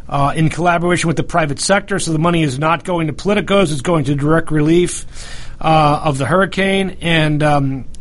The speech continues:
yeah, keep in mind, Hur-, Puerto Rico was also hit by Hurricane, uh, uh, Irma.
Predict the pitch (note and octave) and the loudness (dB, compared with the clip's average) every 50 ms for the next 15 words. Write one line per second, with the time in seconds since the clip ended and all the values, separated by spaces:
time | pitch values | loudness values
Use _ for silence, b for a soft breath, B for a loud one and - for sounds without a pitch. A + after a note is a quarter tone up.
0 | - - - - - D#3+ D#3 - - A#3 A#3 B3 G#3+ D#3 B2+ F3 - - - - | -10 -10 -10 -8 -8 -8 -4 -2 0 0 2 2 2 0 0 -4 -6 -8 -8 -2
1 | - B3+ C#4+ C#4+ D#4 - A#3+ G#3+ F#3+ D3 D3+ F#3+ A#3 - - D#3 E3 A#3 A#3 A#3 | 0 2 4 4 2 2 0 -2 0 2 2 2 2 2 0 0 0 -2 -2 -2
2 | - F3+ D#3+ D#3 C#3 G3 F#3+ F3+ - - F3+ F3 E3 D3 C3+ B B B B B | -2 -2 0 2 2 2 2 2 2 0 2 2 2 2 0 B B B B B
3 | B B B B - D3 D3+ D3 C#3 C#3+ C3+ C3 A#2+ - C#3 C3+ C3 B2 A#2+ A#2+ | B B B B -2 0 2 2 2 2 2 0 -2 -4 -4 -4 -2 -2 -2 -4
4 | A2+ A#2 - - - F#3+ A#3 C#4+ A#3 D3 A2+ - - | -6 -8 -10 -6 -2 2 2 2 2 2 -2 -6 -10